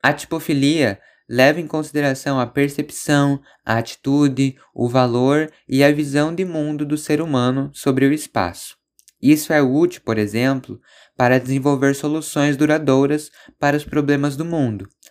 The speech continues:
pois, como iremos melhorar algo que está ruim sem compreender primeiramente a nós mesmos?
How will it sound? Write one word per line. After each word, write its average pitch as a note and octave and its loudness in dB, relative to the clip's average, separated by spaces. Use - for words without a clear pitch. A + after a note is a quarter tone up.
pois, G2+ 2
como F#3+ 4
iremos E3 -2
melhorar D3+ -2
algo D3 2
que - -20
está C3+ -6
ruim C3 -6
sem D#3 0
compreender D3+ 0
primeiramente D#3+ -2
a C3 -2
nós G#2+ -2
mesmos? C3+ -2